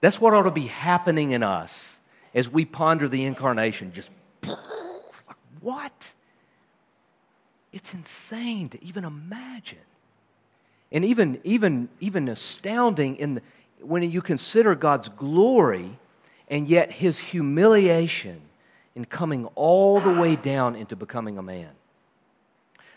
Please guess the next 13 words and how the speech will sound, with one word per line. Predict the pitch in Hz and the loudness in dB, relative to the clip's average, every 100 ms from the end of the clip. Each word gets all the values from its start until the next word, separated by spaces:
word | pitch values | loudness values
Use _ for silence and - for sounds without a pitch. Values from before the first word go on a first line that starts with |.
| - | -2
Listen | 170 202 | 0 0
to | 160 | -2
the | 127 | 0
words | 131 143 120 | 4 4 2
of | 113 | -4
Frederick | - 139 117 104 110 | -2 -2 -2 -6 -6
Buechner | 117 113 104 | -6 -6 -8
here, | 101 98 | -6 -8
one | 95 131 | -6 -6
of | |
my | 117 | -6
favorite | - - 127 127 120 | -6 -2 -2 -2 -6
quotes | - 120 107 90 - - | -4 0 0 -2 -14 -20